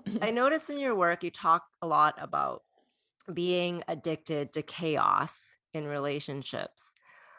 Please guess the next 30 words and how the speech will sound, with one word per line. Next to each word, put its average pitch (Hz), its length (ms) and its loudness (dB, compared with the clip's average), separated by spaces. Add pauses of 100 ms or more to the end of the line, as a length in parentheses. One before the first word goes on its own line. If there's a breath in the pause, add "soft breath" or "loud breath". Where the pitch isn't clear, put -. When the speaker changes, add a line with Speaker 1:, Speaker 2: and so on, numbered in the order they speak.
(440 soft breath)
Speaker 2:
How, 294 760 6
what 247 180 2
is 311 140 -2
your 311 100 0
advice 175 720 2 (320)
for 175 540 6
someone 202 280 -4
who 190 100 -4
grew 165 240 -2
up 143 260 4
with 151 140 -4
a 151 40 -6
lot 151 220 4
of 190 100 -2
chaos? 147 640 4 (180)
How 233 560 2
do 214 260 -6
they 180 380 0
enjoy 156 760 2
a 151 100 -2
healthy 156 460 -2
relationship 131 880 -4
without 147 480 2
Speaker 1:
<laughs> - 0 -
Speaker 2:
getting 143 300 -4
bored? 87 580 0 (880)
Speaker 1:
Yes, 143 400 -14
difficult 165 560 -10
one. 139 340 -8
And 135 240 -10